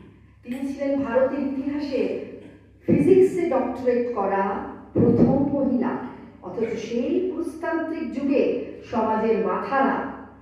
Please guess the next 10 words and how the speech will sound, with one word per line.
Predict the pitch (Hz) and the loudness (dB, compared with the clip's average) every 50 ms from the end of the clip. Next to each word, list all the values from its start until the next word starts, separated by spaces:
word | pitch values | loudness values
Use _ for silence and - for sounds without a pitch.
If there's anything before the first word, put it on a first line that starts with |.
| - - - - - - | -20 -20 -20 -20 -12 -8
তথা | 196 190 196 214 208 202 196 | -6 -6 -4 -4 -6 -6 -4
সমাজ | 196 208 202 190 - | -4 -4 -4 -4 -4
সংস্কারকেরাও | - - 190 196 196 185 - - - 185 180 180 185 196 196 196 214 - - 247 - - - - - - - - - | -6 -8 -8 -8 -8 -8 -8 -8 -8 -8 -6 -6 -6 -6 -6 -4 -2 -2 0 0 -2 -4 -6 -8 -12 -14 -16 -16 -12
বিধান | 190 196 196 165 - - 233 247 | -8 -8 -8 -6 -6 -4 -2 -2
দিতে | 247 262 262 262 277 269 - | 0 0 0 0 2 4 4
মেয়েদের | - 180 - - 226 247 262 - - 285 294 285 | 4 2 2 2 2 4 4 4 4 2 2 2
বিজ্ঞান | - 285 - 294 294 294 294 294 294 | 0 0 0 2 4 4 4 4 4
পড়ার | 294 294 302 302 302 | 4 6 6 6 6
দরকার | 294 294 294 294 294 302 330 339 | 6 6 6 6 6 6 8 8
নেই | 339 339 320 277 - - | 8 8 8 8 6 4